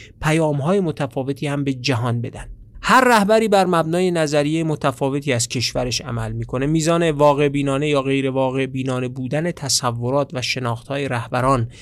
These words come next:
از قابلیت‌های کشورشون و قابلیت‌هایی که دیگران از جمله دشمنانشون دارن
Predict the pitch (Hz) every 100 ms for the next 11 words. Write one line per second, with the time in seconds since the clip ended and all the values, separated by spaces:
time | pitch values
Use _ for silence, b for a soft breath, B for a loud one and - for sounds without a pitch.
0 | B B 156 135 156 151 151 151 139 185
1 | 190 147 - 131 123 120 120 113 113 135
2 | 131 135 127 151 165 175 147 143 139 131
3 | 127 135 113 - 127 123 131 160 160 131
4 | - 139 165 190 160 143 123 117 131 135